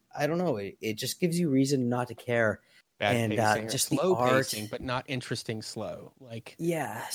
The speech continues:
Speaker 2: from
Speaker 1: so,
Speaker 2: what I
Speaker 1: um,
Speaker 2: remember.
Speaker 1: let's see. I, what did I say? I said, I don't even <laughs> know if I should go through what happened in this book. The overall,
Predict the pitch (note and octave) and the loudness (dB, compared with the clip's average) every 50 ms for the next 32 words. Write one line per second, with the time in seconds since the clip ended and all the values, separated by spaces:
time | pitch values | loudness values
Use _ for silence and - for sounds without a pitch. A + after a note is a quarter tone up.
0 | - - D3 C#3+ B2 A2+ A2 A2 A2 G#2+ G#2+ G2+ G2 - A#2+ C3 C3+ - - - | -2 -2 -2 0 0 0 0 0 -2 -2 -4 -4 -4 -6 -6 -6 -4 -4 -2 0
1 | C#3+ B2+ A2 F2+ E2 A2+ A#2+ A#2+ B2 B2+ D3+ D#3 E3+ E3 D3+ C#3 - D#3 A#2 G#2 | 2 2 2 0 0 -2 -2 0 4 6 8 8 8 8 8 6 4 4 6 4
2 | G#2+ - - C#3+ C3 B2 - - - D3 E3 G#3 A3 G3 F3+ E3 D3 C3+ - - | 4 4 4 4 4 4 4 4 6 6 6 8 6 6 8 8 8 8 10 10
3 | F#3 D#3+ C#3+ - - - - - _ - C#3 B2+ B2 - D#3 C#3 A2 G#2 A#2 A#2+ | 10 10 10 6 0 -8 -20 -10 _ -2 0 0 2 4 6 6 8 10 8 8
4 | A#2 - B2+ B2+ A#2+ A2+ A2+ F#2+ F2+ A2+ G#2+ G#2+ - A2+ G#2+ G#2+ G2+ F#2+ F#2+ - | 8 8 6 8 8 10 8 8 6 4 4 4 4 4 4 4 4 4 2 0
5 | - - A2+ G#2+ G#2+ - A2+ G2+ G2+ A2 G#2+ G#2 G2+ G#2 G2 G2 | 2 4 4 4 6 6 6 6 6 6 4 4 4 4 2 0